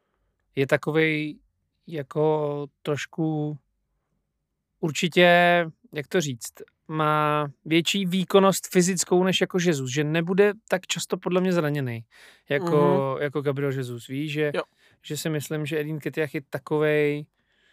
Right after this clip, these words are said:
Speaker 1: jakože nebude tolik náchylný na ty zranění, takže by bylo
Speaker 2: Určitě.
Speaker 1: dobrý, kdyby, kdyby prostě byl konzistentní a nedával gól jenom proti Sheffieldu, no,
Speaker 2: No.
Speaker 1: což jsme se shodli, není úplně.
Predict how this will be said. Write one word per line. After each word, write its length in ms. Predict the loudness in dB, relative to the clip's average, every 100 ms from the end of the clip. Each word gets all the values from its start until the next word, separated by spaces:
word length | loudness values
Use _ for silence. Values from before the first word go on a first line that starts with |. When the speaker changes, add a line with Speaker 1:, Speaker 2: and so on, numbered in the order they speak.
| _ _ _ -14
Speaker 1:
jakože 300 | -8 -2 4
nebude 340 | 4 6 4
tolik 220 | 4 4
náchylný 400 | 4 4 2 0
na 60 | 0
ty 80 | -2
zranění, 360 | -4 -4 -6 -6
takže 220 | -4 0
by 100 | 2
bylo 160 | 4 4
Speaker 2:
Určitě. 100 | 4
Speaker 1:
dobrý, 300 | 2 -2 -2
kdyby, 280 | 0 0 0
kdyby 260 | -2 -6
prostě 360 | -6 -8 -6 -4
byl 140 | -2
konzistentní 960 | -2 -4 -6 -8 -8 -8 -6 -6 -6 -6
a 280 | -6 -6 -8 _ _ _ -6
nedával 340 | 0 2 2
gól 160 | -2 -4
jenom 220 | -4 -6
proti 220 | -8 -10
Sheffieldu, 460 | -10 -8 -6 -6 -6
no, 140 | -8
Speaker 2:
No. 120 | -6
Speaker 1:
což 220 | -6 -8 -10
jsme 160 | -10 -10
se 120 | -10
shodli, 320 | -10 -8 -8
není 220 | -8 -10
úplně. 440 | -12 -12 -10 -12